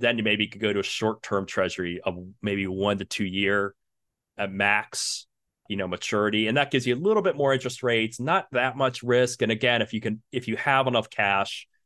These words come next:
you could say, "Well, I'm willing to take that little risk 'cause I can wait out one to two years 'cause my, my six months and shorter cash is so much, I can wait it out if I have to for them to kind of come back up." But usually it would be, again, treasuries only. You know, don't,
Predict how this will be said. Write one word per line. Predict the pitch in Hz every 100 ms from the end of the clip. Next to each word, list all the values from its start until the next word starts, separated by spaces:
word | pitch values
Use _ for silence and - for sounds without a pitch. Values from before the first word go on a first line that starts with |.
| _ _ _ _
you | 127 110
could | 107
say, | - 110
"Well, | 123 117
I'm | 113 117
willing | 120 120 113
to | 104
take | - 101 - - -
that | 127 123
little | 120 104
risk | 104 -
'cause | 104
I | 123 139
can | 123
wait | 107 113 110
out | 104 104 95 _ _ _ _
one | 104 113
to | 107
two | -
years | 101 101 98 92 -
'cause | 92
my, | 98 95 -
my | 107 92 -
six | - - 135 -
months | 117 104
and |
shorter | - - 104 101
cash | - 95 87
is | 95
so | - 104
much, | 98 95 101
I | 104
can | 101 92
wait | 92 87
it | 87
out | 90 87
if | 85
I | 85
have | 90 -
to | 87
for | -
them | 87 85
to | 80 - - -
kind | 98 85
of |
come | - 87
back | 80 78 -
up." | 78 73
But | 110 101
usually | 135 135 147 131
it | 113
would | 101
be, | 104 107
again, | 113 98 107 92
treasuries | - - 135 127 113 92
only. | 104 107 120 131 131 _ - - _ - - _ -
You | 98
know, | 101 101
don't, | 117 113 110